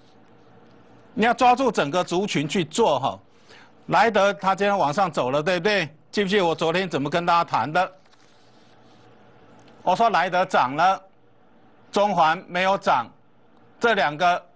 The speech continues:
它是一个跷跷板嘛。我给大家看一下中环，你就会发现哈，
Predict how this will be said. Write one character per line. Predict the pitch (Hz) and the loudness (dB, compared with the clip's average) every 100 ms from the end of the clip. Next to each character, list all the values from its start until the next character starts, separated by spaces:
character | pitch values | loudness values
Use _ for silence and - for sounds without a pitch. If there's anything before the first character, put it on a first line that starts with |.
| - | -2
它 | 185 | 0
是 | 190 196 | 0 -2
一 | |
个 | 175 175 | -2 0
跷 | 185 175 | 0 0
跷 | 190 180 | 2 2
板 | 160 120 | 2 0
嘛。 | 120 104 - - _ _ _ - - - - - - - | -2 -6 -8 -20 _ _ _ -20 -20 -20 -14 -14 -14 -6
我 | 196 | -2
给 | 185 | 0
大 | 180 | 2
家 | 180 | 2
看 | 175 180 | 2 -2
一 | |
下 | 160 151 | -2 -2
中 | 170 151 | -2 -2
环， | 120 123 - _ - _ - - - | -2 -4 -12 _ -20 _ -20 -20 -10
你 | 202 175 | -4 0
就 | 240 | 2
会 | 196 | 4
发 | 208 | 4
现 | 202 214 151 | 4 0 0
哈， | 120 | -4